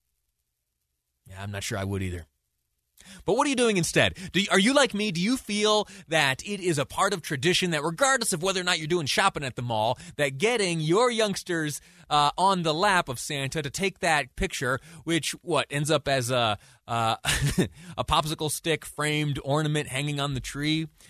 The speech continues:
with a Sharpie marker indicating the year? Those types of things are important to me. Are they important to you? And if that's the case, what are you doing this year?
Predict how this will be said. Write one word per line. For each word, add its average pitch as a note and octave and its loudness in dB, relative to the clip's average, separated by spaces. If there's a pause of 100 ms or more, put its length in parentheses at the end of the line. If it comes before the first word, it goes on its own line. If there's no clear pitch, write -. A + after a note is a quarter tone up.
(800)
with B2 0
a A#2+ 0
Sharpie D3+ 2
marker D3+ 2
indicating D3 0
the A#2+ -2
year? D3+ 2 (380)
Those A#3+ 2
types G3+ 0
of D#3+ -4
things C3+ -4 (220)
are C3+ -2
important B2+ -2
to A#2 -2
me. G#2+ -2 (180)
Are C3+ -2
they D#3+ 2
important A3+ 2
to G3 0
you? F3 2 (240)
And C#3+ -2
if D3 0
that's A3 0
the F#3 -10
case, E3 -2 (140)
what G3+ 4
are C4+ -4
you A#3 -4
doing E3+ 0
this C3+ 0
year? F2+ -2